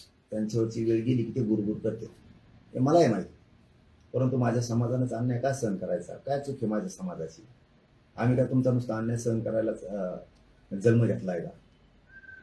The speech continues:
काय, काय सांगू दे? परंतु मला सांगणार आपले तुमच्यासारखे काही होते, अ, हुशार बांधव आणि बाकीच्यांनी सांगितलं की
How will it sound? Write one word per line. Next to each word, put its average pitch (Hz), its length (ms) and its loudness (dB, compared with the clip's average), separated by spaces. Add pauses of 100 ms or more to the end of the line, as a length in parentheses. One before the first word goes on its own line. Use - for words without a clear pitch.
(480)
काय, 135 220 4
काय 123 180 0
सांगू 107 300 -4
दे? 107 60 -6
परंतु 151 320 0
मला 135 220 4
सांगणार 117 440 -2 (140)
आपले 104 400 -6
तुमच्यासारखे 104 600 -6
काही 95 200 -6
होते, 90 320 -8 (640)
अ, 95 140 -4
हुशार 95 320 -2
बांधव 92 260 0
आणि 101 220 0
बाकीच्यांनी 113 560 -2
सांगितलं 95 420 -8 (640)
की 127 220 -2